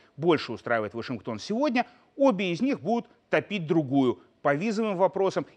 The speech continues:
и по всем остальным. А еще они обе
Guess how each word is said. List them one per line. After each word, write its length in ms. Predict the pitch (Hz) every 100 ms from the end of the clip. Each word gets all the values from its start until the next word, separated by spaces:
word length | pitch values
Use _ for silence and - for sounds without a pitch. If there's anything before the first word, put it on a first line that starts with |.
| -
и 100 | 175
по 160 | 175
всем 300 | - - 185
остальным. 580 | 180 - 160 156 110 - _ _ _
А 100 | -
еще 280 | 147 - 277
они 240 | 247 170 170
обе 440 | 220 185 135 85